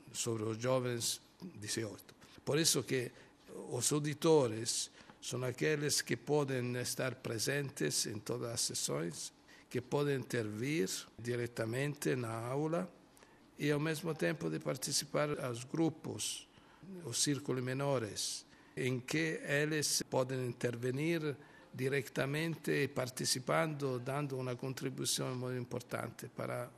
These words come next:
a relação mesma do grupo. Esta relação será lida na Assembleia Geral, assim que esta participação é efetiva.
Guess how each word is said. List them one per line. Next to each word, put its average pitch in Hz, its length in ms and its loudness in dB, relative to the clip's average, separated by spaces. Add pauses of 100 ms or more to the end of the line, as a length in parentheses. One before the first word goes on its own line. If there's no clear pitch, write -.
a 123 100 -4
relação 135 540 0
mesma 147 500 -2 (480)
do - 160 -2
grupo. 160 540 4 (500)
Esta - 280 2
relação 139 500 4
será 135 680 4
lida 151 640 2 (240)
na 127 220 -2
Assembleia 135 480 2
Geral, 135 480 2 (420)
assim 135 280 0
que 156 460 0 (200)
esta 135 260 0
participação 127 1160 -4 (540)
é 143 160 2
efetiva. 107 960 -2